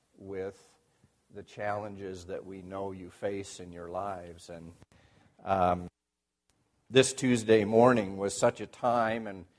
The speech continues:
I was listening, we were all listening as Jim gave,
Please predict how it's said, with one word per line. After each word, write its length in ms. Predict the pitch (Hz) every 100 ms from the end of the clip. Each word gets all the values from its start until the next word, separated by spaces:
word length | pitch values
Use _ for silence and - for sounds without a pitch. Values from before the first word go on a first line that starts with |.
| _ _ _ -
I 160 | 104 101 - _ _ _ _
was 180 | 101 98
listening, 460 | 127 127 127 120 120
we 120 | 104
were 140 | 104
all 160 | 113 113
listening 520 | 107 - 117 117 110
as 120 | 92
Jim 320 | 90 104 104
gave, 140 | 95